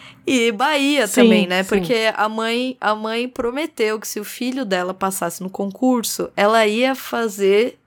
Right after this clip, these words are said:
Speaker 1: ela ia participar de uma missa de cada uma das igrejas da Bahia, né? De Salvador. E aí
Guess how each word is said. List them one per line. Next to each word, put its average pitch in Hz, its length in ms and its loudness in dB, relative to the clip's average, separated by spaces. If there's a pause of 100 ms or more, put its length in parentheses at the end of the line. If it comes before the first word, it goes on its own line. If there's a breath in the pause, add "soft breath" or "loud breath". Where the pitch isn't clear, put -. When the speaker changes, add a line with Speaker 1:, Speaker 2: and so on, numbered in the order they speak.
Speaker 1:
ela 190 240 2
ia 240 140 4
participar 226 480 0
de 202 140 -6
uma 277 240 -2
missa 202 400 -4
de 208 100 -8
cada 240 260 0
uma 254 140 0
das 226 180 0
igrejas 220 400 -4
da 226 140 -2
Bahia, 233 460 -4 (340)
né? 208 180 4
De 208 80 0
Salvador. 208 540 2 (800 loud breath)
E 233 180 -2
aí 247 800 0